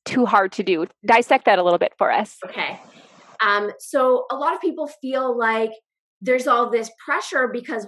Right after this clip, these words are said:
Speaker 2: what if I start this group and no one joins, right? Or
Speaker 1: Okay.
Speaker 2: only one person joins or two people join. I've called it a group and now it isn't. And how do I do that? And how do
Speaker 1: Yeah.
Speaker 2: I talk to people? And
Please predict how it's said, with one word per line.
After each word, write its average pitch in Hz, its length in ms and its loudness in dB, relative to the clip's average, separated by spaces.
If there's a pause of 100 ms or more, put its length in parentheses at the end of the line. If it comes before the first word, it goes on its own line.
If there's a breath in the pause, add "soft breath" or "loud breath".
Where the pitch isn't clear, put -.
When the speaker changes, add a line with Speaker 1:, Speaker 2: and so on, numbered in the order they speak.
Speaker 2:
what 196 140 -2
if 254 140 -8
I 294 80 -6
start 277 260 -6
this 277 160 -10
group 220 220 -6
and 202 100 -4
no 190 120 -4
one 185 180 -4
joins, - 580 -12 (160)
right? 190 160 0
Or - 100 -2
Speaker 1:
Okay. 233 140 0 (200)
Speaker 2:
only 202 140 -10
one 226 300 2
person 175 340 -6
joins 170 240 -8
or 175 140 -6 (140)
two 233 120 -6
people 190 220 -8
join. 180 240 -4
I've 156 240 -4
called 220 220 2
it 214 80 4
a 202 100 0
group 214 260 0
and 165 140 -4
now 196 220 2
it 202 80 2
isn't. 196 440 -2 (120)
And 165 180 -8 (380 soft breath)
how 202 160 4
do 226 100 0
I 220 60 4
do 208 240 -4
that? 202 240 2
And - 80 -14
how - 180 -2
do 220 60 4
Speaker 1:
Yeah. 220 60 2
Speaker 2:
I 214 80 2
talk 208 220 -6
to - 120 -16
people? 202 260 -8
And 156 160 -6